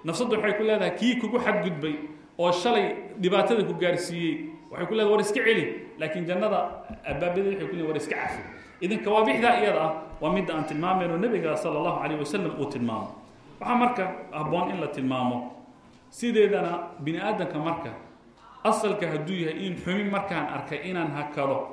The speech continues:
oo xumidii aan ka istaago, war maxaa keeni kara fariinkii iyo bareygii aan qaban lahaa in uu nugayl uu soo galo, ay dabacsanaan ay soo gasho,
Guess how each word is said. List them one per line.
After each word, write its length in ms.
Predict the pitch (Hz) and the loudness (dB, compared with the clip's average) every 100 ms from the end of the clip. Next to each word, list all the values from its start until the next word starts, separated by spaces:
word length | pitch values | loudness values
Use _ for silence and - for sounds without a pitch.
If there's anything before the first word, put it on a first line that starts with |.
| - - - - | -14 -18 -20 -4
oo 100 | 156 156 | -2 0
xumidii 300 | 185 220 202 196 | 2 2 2 0
aan 160 | 160 175 | -2 -2
ka 80 | |
istaago, 600 | 233 165 - 160 147 131 | -6 -6 -4 0 2 0
war 100 | 143 | -2
maxaa 460 | 147 147 208 190 - | -2 -2 0 0 0
keeni 300 | 185 202 170 - | 2 2 2 -2
kara 340 | 151 135 - - - - | -2 -2 -4 -12 -18 -20
fariinkii 800 | - 185 220 214 156 170 185 165 | -6 0 2 2 0 -4 -6 -6
iyo 80 | 151 | -4
bareygii 400 | 175 202 165 185 | 0 0 0 -4
aan 160 | 160 156 | -6 -4
qaban 300 | 160 185 180 | -2 0 0
lahaa 200 | 156 156 | -2 -4
in 200 | 180 180 | -4 -4
uu 140 | 160 | -4
nugayl 480 | 160 170 196 175 170 | -2 4 6 6 0
uu 60 | 151 | -2
soo 300 | - 170 165 | 0 0 2
galo, 380 | 156 156 - - - - | 0 0 -4 -10 -14 -4
ay 140 | 160 147 | -2 0
dabacsanaan 760 | 165 156 - 180 180 180 180 | 0 -2 -2 -2 0 -2 -2
ay 100 | 156 | -4
soo 260 | - 190 202 170 | 0 2 4 2
gasho, 320 | - 175 | -2 -2